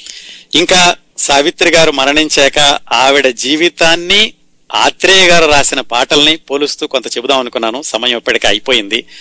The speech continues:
ఆత్రేయ గారు రాసినటువంటి ఎన్నో వందలాది పాటలకు అభినయించారు. చాలా పాటలు ఆవిడ మీద చిత్రీకరించలేకపోయినా బహుశా మరి ఆత్రేయ గారు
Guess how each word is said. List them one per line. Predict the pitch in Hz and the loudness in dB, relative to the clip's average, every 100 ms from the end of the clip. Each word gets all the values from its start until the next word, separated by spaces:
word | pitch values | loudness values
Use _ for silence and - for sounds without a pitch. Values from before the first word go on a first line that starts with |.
| - - - - | -20 -18 -8 -2
ఆత్రేయ | 143 - 180 170 | 0 2 2 4
గారు | 160 160 151 | 4 4 2
రాసినటువంటి | 139 139 139 139 135 131 127 | 2 0 -2 -2 -4 -6 -6
ఎన్నో | 117 135 165 | -6 -2 0
వందలాది | 123 131 160 185 | 0 2 2 2
పాటలకు | 208 151 143 139 | 2 0 2 2
అభినయించారు. | 123 123 143 139 131 120 127 - - - - - _ - | 0 0 -2 -2 -2 -4 -6 -14 -20 -20 -20 -20 _ -2
చాలా | 131 175 190 | 2 4 4
పాటలు | 185 170 160 | 2 2 2
ఆవిడ | 143 139 135 | 2 0 0
మీద | 160 | 0
చిత్రీకరించలేకపోయినా | 147 139 165 160 151 147 139 143 135 - 135 143 170 233 | 0 -4 -2 -2 0 -2 0 0 0 -2 -4 0 2 0
బహుశా | - 117 143 170 | 0 -4 -2 0
మరి | 156 | 2
ఆత్రేయ | 123 123 160 156 151 | 2 0 0 2 2
గారు | 147 151 127 127 143 | 2 2 -2 -4 -8